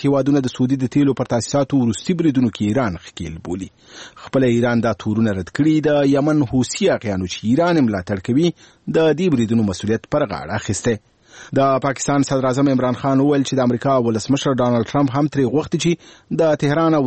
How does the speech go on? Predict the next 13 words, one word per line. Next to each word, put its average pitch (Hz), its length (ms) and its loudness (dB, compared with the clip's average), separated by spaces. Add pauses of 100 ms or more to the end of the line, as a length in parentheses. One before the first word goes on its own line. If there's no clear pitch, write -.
ریاض 156 360 0
ترمنځ 104 300 -2 (100)
د 104 240 0
ډایلوګ 120 340 2 (100)
د - 20 2 (100)
یوې 107 260 0
بڼې 147 160 2
په 151 140 -4
رامنځته 156 380 0
کېدو 170 220 2
کې - 120 -4
همکاري 147 340 -2
وکړي. 120 320 -4